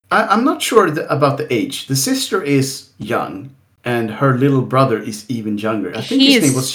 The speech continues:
Speaker 1: Hugo or something like that.
Speaker 2: Yeah, and he's, yeah, he's really small, like,
Speaker 1: Yeah.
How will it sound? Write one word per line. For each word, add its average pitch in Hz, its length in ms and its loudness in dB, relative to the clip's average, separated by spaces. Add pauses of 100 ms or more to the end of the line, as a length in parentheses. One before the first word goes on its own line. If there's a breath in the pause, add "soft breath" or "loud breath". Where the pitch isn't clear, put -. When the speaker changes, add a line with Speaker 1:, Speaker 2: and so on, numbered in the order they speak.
Speaker 1:
Hugo 135 500 0 (140)
or 92 80 -8
something 92 320 -12
like - 140 -14
that. - 240 -16 (100)
Speaker 2:
Yeah, 196 380 2
and 175 100 0
he's, 285 260 0 (160)
yeah, 240 200 4
he's 208 180 -2
really 240 260 2
small, 202 760 -2
like, 175 140 0
Speaker 1:
Yeah. 107 200 -4